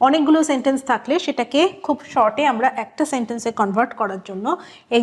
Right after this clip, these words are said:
যে ক্লজের কনসেপ্ট আমাদের দরকারি। তো এখানে এই এক্সাম্পলগুলো লেখালাম। আচ্ছা, এটা তোমরা লিখে নাও, এরপরে আমি আরও কিছু এক্সাম্পল দিয়ে তোমাদের কাছে দেখিয়ে দিচ্ছি যে কিভাবে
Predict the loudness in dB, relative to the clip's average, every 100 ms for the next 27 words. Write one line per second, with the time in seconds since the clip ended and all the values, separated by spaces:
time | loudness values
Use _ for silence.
0 | 2 2 4 4 4 2 0 0 0 0
1 | -2 0 0 2 2 0 -6 -12 -16 -20
2 | -18 0 2 4 2 2 0 2 2 0
3 | 2 2 2 2 4 4 2 -10 -4 -4
4 | 0 0 0 -2 -2 0 0 0 2 2
5 | 2 -16 -2 -2 2 4 4 4 2 4
6 | 2 2 2 2 2 -2 0 -2 0 2
7 | 2 0 -14 _ _ -12 -8 -6 -6 -6
8 | -6 -10 0 0 2 0 -2 -8 -10 2
9 | 2 4 2